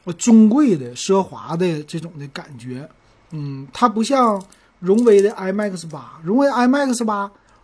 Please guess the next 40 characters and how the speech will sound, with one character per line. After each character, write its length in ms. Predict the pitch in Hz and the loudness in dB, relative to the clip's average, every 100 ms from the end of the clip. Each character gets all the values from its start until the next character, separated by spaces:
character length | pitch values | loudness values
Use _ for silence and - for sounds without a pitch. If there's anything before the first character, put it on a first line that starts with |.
| _ - | _ -12
故 180 | 277 277 | -6 -2
意 140 | 269 | 0
给 100 | 226 | 2
你 100 | 233 | 0
搞 240 | 247 220 156 | 0 -4 -4
成 140 | 165 | -2
那 140 | 220 | 0
种 140 | 202 143 | -2 -4
的 80 | 165 | -8
蓝 380 | 151 117 135 170 | -8 -10 -10 -8
色， 260 | 262 220 - _ | -6 -8 -10 _
但 120 | 247 | -4
是 40 | 247 | -4
它 220 | - 226 | -4 -2
那 120 | 269 | 0
个 100 | 247 | -2
蓝 320 | 185 151 185 | -4 -6 -8
呢， 260 | 202 196 202 - - _ | -6 -8 -12 -20 -20 _
说 260 | - 269 | -8 -4
奢 420 | 262 - 269 254 240 | -4 -4 -4 -2 -2
华 260 | 175 147 180 | -4 -8 -8
吧， 340 | 175 151 135 _ _ _ _ _ | -8 -10 -14 _ _ _ _ _
它 120 | - | -6
有 160 | 240 233 | -2 0
点 160 | 220 165 | -2 -6
轻 360 | - 233 226 | -8 -4 -4
浮 140 | 214 123 - _ - | -6 -14 -20 _ -18
啊， 120 | 165 | -14
它 120 | 214 | -10
不 160 | 185 190 | -10 -6
是 100 | 247 | -4
那 80 | 247 | -4
么 100 | 214 | -6
特 240 | - 269 | -8 -6
别 140 | 190 202 | -4 -6
深 360 | - 185 147 | -6 -12 -12
的 80 | 147 | -14
一 160 | 175 139 | -14 -16
个 120 | 131 | -20
蓝， 120 | 113 | -20